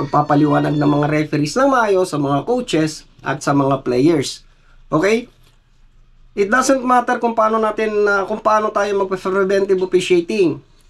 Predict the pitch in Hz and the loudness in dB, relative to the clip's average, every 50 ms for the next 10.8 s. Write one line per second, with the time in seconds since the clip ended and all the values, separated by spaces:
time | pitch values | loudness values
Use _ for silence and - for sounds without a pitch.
0 | - - - 170 185 196 196 202 196 - - - - _ _ _ _ - - - | -12 -4 0 2 4 4 4 2 -2 -14 -20 -20 -20 _ _ _ _ -20 -20 -20
1 | - - - 196 202 190 196 208 196 196 190 185 180 175 185 180 175 185 185 180 | -6 0 4 4 4 4 4 2 4 4 6 6 4 4 2 2 2 2 0 0
2 | 180 196 190 175 175 170 - 165 160 160 156 175 175 180 180 - 185 185 175 180 | 0 0 0 0 0 0 0 -2 -2 0 2 2 2 2 2 2 2 4 4 2
3 | 180 - - 185 180 175 180 185 185 - 180 180 180 - 196 185 170 151 151 156 | 0 2 2 0 2 2 2 0 0 0 -2 -2 0 2 2 4 4 2 0 -2
4 | 165 175 - _ _ - _ _ _ _ - - - 170 170 180 185 180 - - | -2 -4 -8 _ _ -20 _ _ _ _ -18 -8 -4 -2 0 0 0 -2 -4 -10
5 | - 196 185 185 185 196 202 202 208 202 208 202 190 185 190 190 180 175 180 208 | -2 0 2 2 4 2 2 2 0 0 0 0 0 0 0 2 2 0 0 0
6 | 202 185 175 175 170 170 175 185 190 - - - - - - - - - - - | 0 2 2 2 2 0 0 -2 -6 -10 -18 -20 -20 -20 -20 -20 -20 -20 -20 -12
7 | - - 202 214 214 208 202 202 - _ _ _ - - 175 180 156 185 180 180 | -4 0 2 2 2 2 0 -4 -10 _ _ _ -4 -2 -2 0 2 2 2 2
8 | 175 185 180 180 180 175 - 156 151 156 160 165 151 135 - 127 - _ _ - | 2 0 0 0 0 0 0 0 2 2 2 0 0 -2 -4 -10 -16 _ _ -20
9 | - - - - - - - _ - 156 170 196 202 208 208 - _ - 139 139 | -20 -20 -20 -20 -20 -20 -20 _ -4 0 2 2 2 2 -2 -6 _ -8 0 4
10 | 185 180 175 175 185 185 185 160 156 160 165 185 180 151 - 147 | 6 6 8 8 8 6 6 4 2 2 2 2 2 2 0 -6